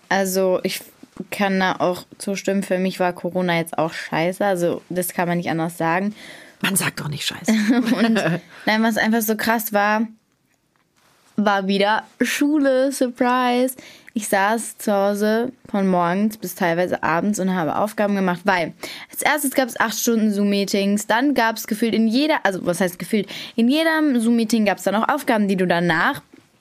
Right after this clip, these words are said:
Speaker 1: erledigen musstest, weil das konnte man ja nicht in der Stunde machen, weil
Speaker 2: Schatz, ich will da gar nicht so ins Detail gehen. Ich will einfach von dir mal wissen, dieser ganze Druck, der so auf euch lastet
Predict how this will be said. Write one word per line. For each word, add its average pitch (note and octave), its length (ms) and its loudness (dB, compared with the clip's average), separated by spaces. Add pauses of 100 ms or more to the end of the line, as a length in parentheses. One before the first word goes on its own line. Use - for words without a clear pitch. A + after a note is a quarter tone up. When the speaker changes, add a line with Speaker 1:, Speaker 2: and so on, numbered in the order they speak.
(680)
Speaker 1:
erledigen B3 440 2
musstest, G3+ 280 0
weil F#3 100 2
das F3+ 140 0
konnte A3+ 240 2
man F#3 140 2
ja F3 80 2
nicht - 180 -4
in C4+ 100 4
der A3 140 2
Stunde F3+ 300 0
machen, F#3+ 320 0 (480)
weil F#3+ 640 2 (680)
Speaker 2:
Schatz, A3+ 320 0
ich F#3+ 180 -2
will A3+ 100 4
da B3 100 4
gar G3 180 0
nicht G3 140 0
so G#3 80 0
ins G3 120 0
Detail A3+ 340 2
gehen. G3 160 0
Ich E3+ 160 -2
will G3 80 0
einfach G#3 260 0
von G3+ 160 0
dir G#3 140 2
mal G3+ 160 0
wissen, G3+ 200 -2
dieser F#3+ 220 2
ganze B3 440 0
Druck, B3 380 -4
der F#3+ 160 0
so E3 160 0
auf - 280 -2
euch E3 240 -2
lastet C#3 600 -4